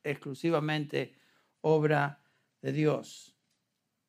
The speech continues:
Cuando llegamos a los capítulos cuatro al seis, que es justamente la sección en donde nos encontramos, tenemos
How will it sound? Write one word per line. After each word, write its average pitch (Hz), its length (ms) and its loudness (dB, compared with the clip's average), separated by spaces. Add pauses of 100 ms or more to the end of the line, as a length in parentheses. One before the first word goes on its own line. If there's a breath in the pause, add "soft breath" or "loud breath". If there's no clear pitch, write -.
(1900)
Cuando 165 260 0
llegamos 180 400 4
a 185 80 8
los 151 140 2
capítulos 170 540 4
cuatro 175 380 4
al 139 120 2
seis, 175 460 4
que 151 180 -4
es 147 40 -4
justamente 156 720 0
la 139 180 2
sección 165 540 0
en 151 140 -2
donde 156 220 -2
nos 147 180 -6
encontramos, 170 680 2
tenemos 160 600 0